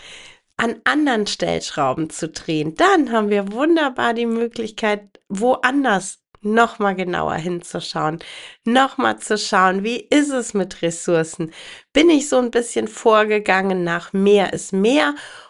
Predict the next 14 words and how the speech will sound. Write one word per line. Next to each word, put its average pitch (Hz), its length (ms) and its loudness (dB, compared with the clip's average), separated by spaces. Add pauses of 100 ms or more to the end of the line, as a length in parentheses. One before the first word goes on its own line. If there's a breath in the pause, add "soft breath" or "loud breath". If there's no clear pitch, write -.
(120)
Oder 254 500 4
habe 202 160 -2
ich 196 240 -6
wirklich 247 720 -2
geschaut, 185 540 0
dass - 240 -6
jede 226 440 -2
Katze 208 520 -4
in 220 380 -2
meinem, 202 760 0 (840)
ähm, 190 720 -2 (320)
in 208 160 2
meiner 190 800 2
Bande, 196 540 4